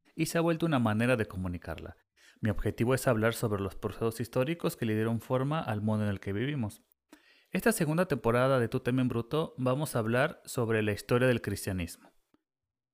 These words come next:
Pero antes de ver cómo el cristianismo pasó de ser una secta judía que se constituyó como un culto independiente,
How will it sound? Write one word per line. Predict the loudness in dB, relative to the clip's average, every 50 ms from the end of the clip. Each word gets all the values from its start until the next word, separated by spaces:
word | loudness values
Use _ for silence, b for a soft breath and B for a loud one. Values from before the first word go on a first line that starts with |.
| _ _ _ _ _
Pero | 0 2 4 6 6 6
antes | 6 4 2 2 0 -2 -2 -4 -8 _ _ _ _ _ _ _ _
de | -10 -4 -2 0 0 2
ver | 4 4 4 4 4 2 -4 B B B B B B _
cómo | 2 2 4 4 4 4 2
el | 2 0 0
cristianismo | -2 -4 -4 -2 0 2 2 2 2 0 0 -2
pasó | -4 -4 -2 0 0
de | 0 0
ser | 0 -2 -2
una | 0 0 -2 -2
secta | -4 -8 -8 -6 -6 -4
judía | -2 -2 0 0 0 0 -2 -6 -8 -12 _ _ _ _ _ _
que | -6 -4
se | -4 -4 -4
constituyó | -4 -2 -4 -2 -2 -4 -2 0 2 4 4 4 4
como | 2 2 2 2
un | 2
culto | 2 2 0 0 2 2 2
independiente, | 2 2 2 0 0 0 0 2 2 2 2 0 -2 -4 -6 -8 -10 _ _